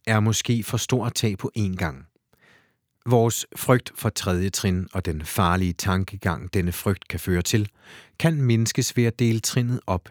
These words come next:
i mindre mundfulde. Tredje trin er blot endnu et stykke af vejen mod bedring fra vores addiktion.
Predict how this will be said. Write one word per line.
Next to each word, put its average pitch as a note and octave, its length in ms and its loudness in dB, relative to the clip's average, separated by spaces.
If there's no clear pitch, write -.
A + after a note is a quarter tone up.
i A2+ 60 -2
mindre G#2+ 360 2
mundfulde. D#2 460 -2
Tredje D3 240 4
trin C3 360 0
er A#2+ 140 4
blot A2+ 400 2
endnu A#2+ 260 4
et A2+ 120 0
stykke A2+ 500 2
af G#2+ 140 0
vejen G2+ 340 2
mod A#2 200 4
bedring F#2 480 0
fra - 140 0
vores G2 280 0
addiktion. F#2+ 480 -4